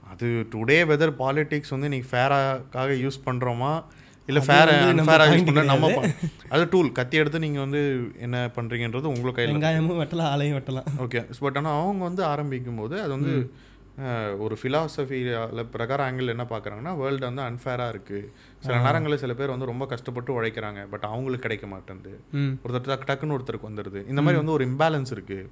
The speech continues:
Speaker 2: ம்.
Speaker 1: அவங்க அவங்களுக்கு, அவங்களுக்கு எவ்வளவு கரெக்டான தேவையோ அது கரெக்டா பூர்த்தி
Speaker 2: ம்.
Speaker 1: நடக்க மாட்டேங்குது.
Speaker 2: ம்.
Speaker 1: அன்ஃபேரா இருக்கு.
Speaker 2: ம்.
Speaker 1: இவங்க ரொம்ப கஷ்டப்பட்டு பயிரிட பண்றாங்க, ஆனா அவங்க மேல தண்ணி வரல, மழையே வரல.
Speaker 2: ம்.
Speaker 1: அப்ப எப்படி வந்து இன்னொருத்தர் சும்மா தான் பண்றாங்க, அவங்களுக்கு எக்ஸஸா தண்ணி வருது.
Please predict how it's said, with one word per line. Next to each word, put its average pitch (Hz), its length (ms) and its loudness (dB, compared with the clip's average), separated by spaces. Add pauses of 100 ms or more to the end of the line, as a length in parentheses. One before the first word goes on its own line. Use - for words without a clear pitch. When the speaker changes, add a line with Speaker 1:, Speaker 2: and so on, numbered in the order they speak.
(220)
Speaker 2:
ம். 143 240 0
Speaker 1:
அவங்க 151 320 4
அவங்களுக்கு, 175 440 0
அவங்களுக்கு 147 320 -2
எவ்வளவு 147 280 0
கரெக்டான 131 420 -4
தேவையோ 123 300 -2
அது 127 120 -2
கரெக்டா 120 380 -4
பூர்த்தி 117 460 -8 (240)
Speaker 2:
ம். 151 60 -2
Speaker 1:
நடக்க 120 360 2
மாட்டேங்குது. 92 480 -8 (220)
Speaker 2:
ம். 143 180 -4 (180)
Speaker 1:
அன்ஃபேரா 120 440 -2
இருக்கு. 95 400 -8 (180)
Speaker 2:
ம். 147 140 0
Speaker 1:
இவங்க 123 200 0
ரொம்ப 131 240 -2
கஷ்டப்பட்டு 131 500 -6
பயிரிட 123 300 -4
பண்றாங்க, 113 240 -8
ஆனா 120 200 -6
அவங்க 117 200 -6
மேல 113 240 -6
தண்ணி 104 320 -8
வரல, 95 400 -10
மழையே 101 280 -2
வரல. 92 220 -6
Speaker 2:
ம். 135 300 -4 (580)
Speaker 1:
அப்ப 113 200 -2
எப்படி 131 340 2
வந்து 139 500 0
இன்னொருத்தர் 156 520 -2
சும்மா 143 240 -2
தான் 156 160 2
பண்றாங்க, 135 320 -2
அவங்களுக்கு 120 400 0
எக்ஸஸா 156 260 -2
தண்ணி 107 260 -6
வருது. 92 400 -10